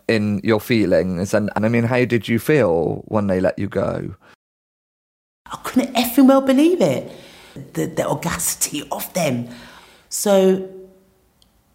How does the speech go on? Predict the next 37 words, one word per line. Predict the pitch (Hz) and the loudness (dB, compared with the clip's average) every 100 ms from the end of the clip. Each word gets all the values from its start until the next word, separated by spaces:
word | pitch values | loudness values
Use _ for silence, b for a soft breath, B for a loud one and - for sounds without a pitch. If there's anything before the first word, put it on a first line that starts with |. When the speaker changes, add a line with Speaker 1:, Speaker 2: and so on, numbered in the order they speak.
| _ - | _ -4
Speaker 2:
I | |
held | 202 214 226 233 | 0 2 2 4
on | 254 | 2
to | 254 | 0
that. | 147 127 110 - - _ _ _ _ | -2 -2 -2 -10 -20 _ _ _ _
And | 165 160 | 0 0
I | |
think | 160 180 196 190 - | 0 0 0 -2 -2
all | 185 185 | 0 2
that | 185 165 | 2 -2
negativity | 170 175 175 156 185 170 170 170 156 147 143 143 139 | 0 0 0 -2 -2 -2 -2 -2 0 0 0 -2 -4
and | 143 | -4
anger | 143 147 147 | -2 0 2
all | 143 | 2
mixed | 143 143 - | 2 -2 -2
together, | 156 151 139 123 127 - - - _ - | 0 2 2 -2 -4 -8 -18 -20 _ -2
I, | 147 143 143 143 139 - - _ _ _ _ _ _ _ _ _ _ _ _ _ _ _ _ _ | 0 2 0 -2 -6 -12 -20 _ _ _ _ _ _ _ _ _ _ _ _ _ _ _ _ _
it, | - 156 | -6 0
it | 202 | 2
was | 185 175 | 2 2
comforting | - 220 214 180 160 139 | 0 0 0 0 0 0
to | - 139 | -2 -2
me. | 123 120 120 120 - | -2 -4 -6 -8 -10
Speaker 1:
You | |
found | 123 135 131 | -4 -2 0
a | |
comfort | - 135 - 131 - | -2 -4 -2 -2 0
in | 131 | 0
the | 120 | 0
ang-, | 139 - - | -2 -4 -6
in | 131 | -2
the | 123 | -2
anger? | 151 139 107 98 | -2 -2 -4 -2
Speaker 2:
I | 135 | -2
did, | - 143 143 139 - - | 0 2 2 0 -8 -12
I | - 127 | -6 -4
did. | 135 131 131 | -2 -2 -4